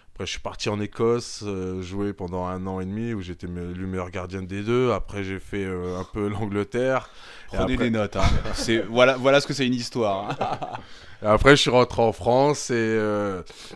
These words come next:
Speaker 1: en fait, c'est, c'est là, en fait, que, pour en revenir au début, c'est là qu'en fait, je vais t'expliquer pourquoi le jiu-jitsu, ça m'a vraiment changé. C'est dans le sens où, donc, pendant toute cette partie de là de ma vie, en fait, j'ai été pris en charge. Tu m'aurais demandé d'envoyer un recommandé, j'étais pas capable.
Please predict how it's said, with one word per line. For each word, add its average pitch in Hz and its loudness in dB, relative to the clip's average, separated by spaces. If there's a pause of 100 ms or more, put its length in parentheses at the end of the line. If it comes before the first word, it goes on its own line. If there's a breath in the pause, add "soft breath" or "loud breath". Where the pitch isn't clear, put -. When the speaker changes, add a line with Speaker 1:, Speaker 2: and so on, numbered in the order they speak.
(800)
Speaker 1:
en 101 -2
fait, 120 2
c'est, 104 0
c'est 104 -4
là, 113 4
en 117 0
fait, - -2
que, 98 0
pour 92 -4
en 95 0
revenir 101 0
au 95 0
début, 92 -4 (380 loud breath)
c'est - -10
là 107 4
qu'en 107 0
fait, - -4
je - -8
vais - -4
t'expliquer 95 -2
pourquoi 107 -4
le 101 0
jiu-jitsu, 95 -10
ça 85 -8
m'a 85 -12
vraiment 92 -8
changé. 92 -12
C'est - -18
dans 90 -10
le 85 -14
sens - -10
où, 92 -10 (880 loud breath)
donc, 120 0
pendant 117 2
toute 135 -4
cette 143 2
partie 123 0
de 110 -4
là 117 4
de 113 0
ma 107 2
vie, 113 -2
en 123 -2
fait, 123 0
j'ai 110 -4
été 101 -4
pris - -2
en 107 -2
charge. 98 -4
Tu 104 -12
m'aurais 101 -4
demandé 107 -2
d'envoyer 104 -2
un 104 0
recommandé, 107 -2
j'étais 107 -8
pas 92 -8
capable. 90 -4